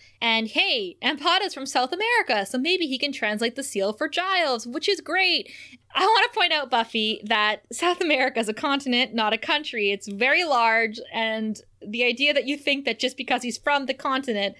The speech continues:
that he would be able to read this is not right <laughs> for you to be thinking.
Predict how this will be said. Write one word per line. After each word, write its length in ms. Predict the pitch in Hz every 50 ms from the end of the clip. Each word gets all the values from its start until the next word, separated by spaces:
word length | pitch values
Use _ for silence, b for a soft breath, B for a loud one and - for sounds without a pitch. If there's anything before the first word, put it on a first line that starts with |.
| b b b
that 120 | 233 226
he 100 | 254 240
would 140 | 240 240 214
be 100 | 240 233
able 140 | 226 214 196
to 100 | 214 202
read 360 | 202 254 302 330 330 269 233
this 420 | 220 202 196 202 - - - - - - - _ _ _ _ _ _ _ _ - - -
is 160 | 285 269 254
not 180 | 262 247 -
right 280 | 208 202 180 - - 226
<laughs> 140 | - - 370
for 120 | 320 427 -
you 260 | 440 392 359 359 320 294
to 80 | 311
be 140 | 247 254 254
thinking. 540 | 269 240 220 220 - - 196 180 214 233